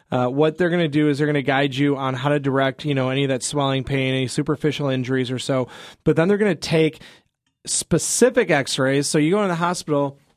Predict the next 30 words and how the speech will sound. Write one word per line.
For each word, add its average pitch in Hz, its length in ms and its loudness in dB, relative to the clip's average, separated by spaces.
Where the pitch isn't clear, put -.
a 160 60 -4
lot 175 240 0
of 185 80 -4
times 170 320 -4
they're 160 100 -2
not 156 140 0
even 151 200 -4
taking 160 340 -6
the 127 80 -6
proper 151 580 -4
x-rays. 127 640 -4
They're, 135 360 -4
they're 139 160 -2
taking 147 420 -2
maybe 135 240 0
two 170 320 0
x-rays. 143 440 -2
They 139 60 -2
should 143 160 -4
be 143 80 0
taking 135 240 -4
at 123 120 -8
least 233 340 0
four. 139 480 0
Um, 131 160 -2
flexion 170 380 -2
extension, 151 540 -4
sometimes 151 360 -4
lateral 143 320 0
bending, 131 500 -2